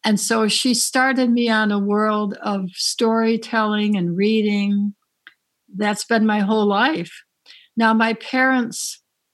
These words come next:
were not like that. My parents were not,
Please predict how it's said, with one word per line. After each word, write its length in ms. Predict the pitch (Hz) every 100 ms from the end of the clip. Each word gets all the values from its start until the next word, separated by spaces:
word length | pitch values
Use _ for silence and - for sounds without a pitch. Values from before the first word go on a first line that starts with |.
| _ _ _ _ _ _ _ _ _ _ -
were 300 | 214 226 226
not 280 | 226 233 220
like 320 | 220 247 240
that. 200 | 190 -
My 160 | 202 208
parents 640 | - 226 214 208 190 -
were 160 | 214 190
not, 360 | 190 202 202